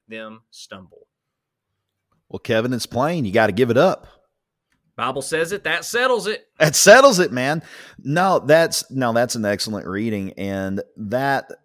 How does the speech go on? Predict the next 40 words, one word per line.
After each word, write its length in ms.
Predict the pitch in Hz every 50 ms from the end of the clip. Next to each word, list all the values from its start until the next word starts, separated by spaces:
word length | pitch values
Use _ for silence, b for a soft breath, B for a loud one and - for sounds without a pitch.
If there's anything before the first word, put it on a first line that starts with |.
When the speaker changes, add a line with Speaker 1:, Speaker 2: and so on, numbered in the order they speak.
| 110 120
Speaker 2:
sort 360 | 117 - - - 160 175 190
of 80 | 175 147
sets 220 | - 139 120 110
the 80 | - 104
stage, 320 | - - 131 131 131 104
and 80 | 117 110
I 60 | 101
think 280 | - 120 123 120 117 - -
our 340 | 113 107 104 101 101 104
listeners 600 | 98 98 104 110 110 - 127 123 110 107 101 92 98
now, 300 | 101 101 107 107 101 -
if 200 | - 101 98 -
they're 220 | 117 110 113 113
not 340 | 110 104 104 104 - - -
familiar 460 | - 117 107 110 117 117 113 107 98
with 240 | 98 101 110 110 -
these 240 | - 107 92 87 -
passages, 580 | - 104 104 110 107 - 101 87 95 95 -
which 160 | 113 107 - -
I 80 | 107
would 140 | 107 107 98
assume 460 | 95 - - - 147 156 156 143 127
that, 160 | 110 98 95 - B B B B B B
that 180 | 127 127 - 117
most 460 | 127 135 156 175 180 160 - - -
are, 260 | - 110 110 107 98 90
because 360 | 92 95 - 120 110 101 98
these 240 | 120 143 165 127 131
are 80 | -
fairly 420 | - - - 123 120 123 120 113 107
well-known 540 | 98 101 113 110 110 107 104 104 101 95
passages 520 | 90 104 98 98 95 - 90 87 98 90 82
of 60 | 82
Scripture, 560 | - - - 107 98 90 - 110 101 95 95 -
especially 460 | - 107 - - - 156 147 - 135 120
within 260 | 107 95 107 98 95
the 80 | 90
churches 340 | - - 104 92 - 92 -
of 80 | 82 -
Christ, 540 | - - 95 92 95 95 92 - - _